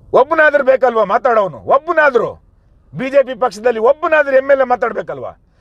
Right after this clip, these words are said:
ಒಬ್ಬನಾದ್ರೂ ಎಂ ಪಿ ಮಾತಾಡ್ಬೇಕಲ್ಲ? ಕಾಂಗ್ರೆಸ್ ಪಾರ್ಟಿಲಿ ಒಬ್ಬಾದ್ರೂ ಎಮ್ ಎಲ್ ಎ ಮುಂದೆ ಬರ್ಬೇಕಲ್ಲ? ಯಾಕೆ ಮಾತಾಡಲ್ಲ ನೀವು? ಯಾಕಂತ ಹೇಳಿದ್ರೆ ಡೈರೆಕ್ಟ್ ನಿಮಗೆ ಮೇಲಿಂದ ಆರ್ಡರ್ ಬಂದಿದೆ. ನಮ್ಮ ಪಾರ್ಟಿಗೆ ಬೇದ-, ಬೇಕಾದಷ್ಟು ಫಂಡ್ ಸಿಕ್ಕಿದೆ.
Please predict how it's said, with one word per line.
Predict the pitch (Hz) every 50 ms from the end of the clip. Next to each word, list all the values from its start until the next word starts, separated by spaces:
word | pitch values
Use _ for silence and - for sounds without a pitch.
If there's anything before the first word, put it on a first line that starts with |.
| _ _ _
ಒಬ್ಬನಾದ್ರೂ | 208 262 285 311 330 311 302 285 277 269
ಎಂ | 254 262 247
ಪಿ | 233 277
ಮಾತಾಡ್ಬೇಕಲ್ಲ? | 254 247 240 247 240 214 180 208 165 175 143 123 95 85 _ _ _ _ _ _ _ _ _ _ _ _ _
ಕಾಂಗ್ರೆಸ್ | 208 240 277 277 285 269 185 202
ಪಾರ್ಟಿಲಿ | 262 262 262 269 262 240
ಒಬ್ಬಾದ್ರೂ | 240 269 294 311 330 320 285 285 277
ಎಮ್ | 269 269 269
ಎಲ್ | 269 262
ಎ | 254
ಮುಂದೆ | 233 233 233 240 240
ಬರ್ಬೇಕಲ್ಲ? | 226 214 196 196 180 151 147 123 104 95 - _ _ _ _ _ _ _ _ _ _ _ _ -
ಯಾಕೆ | 220 247 277 233 247
ಮಾತಾಡಲ್ಲ | 269 262 233 269 240 226 226 214 208
ನೀವು? | 185 165 143 120 98 - _ _ _ _ _ _ _ _ _ _ _ _
ಯಾಕಂತ | - 180 214 214 240 214 175
ಹೇಳಿದ್ರೆ | 214 208 190 185 175 226 254
ಡೈರೆಕ್ಟ್ | 214 147 170 180 233 269 294 311 277 - - 294
ನಿಮಗೆ | 285 269 269 262 262 233 - 143 - _ _ _ _ _ _ _ _ _ 127
ಮೇಲಿಂದ | 175 240 277 277 277 269 254 247
ಆರ್ಡರ್ | 226 226 226 226 220
ಬಂದಿದೆ. | 208 208 190 175 147 127 98 - _ _ _ _ _ _ _ _ _ _ _ _ _ _ _ _
ನಮ್ಮ | - 185 240 220
ಪಾರ್ಟಿಗೆ | 147 214 220 240 214 254 220 240
ಬೇದ-, | 196 170 208 233 254 254 196 156
ಬೇಕಾದಷ್ಟು | 202 247 226 - 247 254 240 233 214 - - 202
ಫಂಡ್ | 165 190 196 220 233
ಸಿಕ್ಕಿದೆ. | 180 208 175 - 226 208 190 202 233 254 226